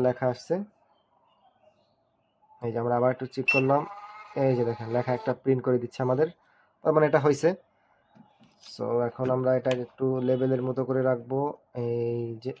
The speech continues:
এই যে, এই যতটুকু লেবেল পেপারটা বের, ততটুকু ফেলাই রাখলাম। এখন আমরা যাব ব্যাকে। এখন আমরা স্টেটফাস্টে log in করব। স্টেটফাস্টের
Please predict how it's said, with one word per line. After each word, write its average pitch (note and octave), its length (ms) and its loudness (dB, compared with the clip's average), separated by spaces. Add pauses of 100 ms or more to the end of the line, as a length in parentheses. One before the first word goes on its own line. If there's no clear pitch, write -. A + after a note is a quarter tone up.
(100)
এই A#2 140 0
যে, G#2+ 80 -20 (240)
এই B2+ 140 2
যতটুকু C#3 400 -2
লেবেল C#3+ 240 4
পেপারটা D3 280 2
বের, D3 100 4 (100)
ততটুকু C#3+ 300 6 (120)
ফেলাই C#3+ 280 4
রাখলাম। D#3 240 2 (1300)
এখন C#3+ 200 -4
আমরা C#3 200 2
যাব C3+ 100 2 (160)
ব্যাকে। C3+ 300 6 (340)
এখন C#3 180 0
আমরা C#3+ 120 2 (120)
স্টেটফাস্টে D#3 520 0
log C#3 180 8
in D3 140 0
করব। D3 140 6 (3250)
স্টেটফাস্টের D#3+ 480 0